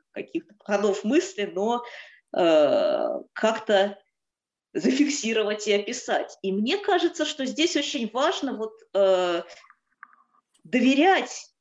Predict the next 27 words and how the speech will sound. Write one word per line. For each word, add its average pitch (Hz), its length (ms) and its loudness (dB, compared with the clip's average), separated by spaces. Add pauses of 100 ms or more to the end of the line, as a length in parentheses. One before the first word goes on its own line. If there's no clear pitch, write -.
(420)
тому, 208 280 -4
что - 200 -10
ты 214 140 -6
читаешь. - 840 -2 (200)
Да, 208 260 4
вот 202 160 -2
эти, 277 180 -8 (280)
я 233 140 0
всё 254 160 -4
время 247 260 2
какие-то, 202 440 -6
значит, - 400 -8
э, - 560 -2
захожу 202 420 2
на 220 100 0
какие-то 196 1000 -4 (280)
межчеловеческие 269 880 2
категории, 220 880 -2
да, - 300 -2
значит, - 240 -16 (380)
категетические, - 840 4
да, 285 120 6
я, 277 260 4
я 320 200 2
могу 359 240 0
доверять 370 560 2
тексту, - 580 -4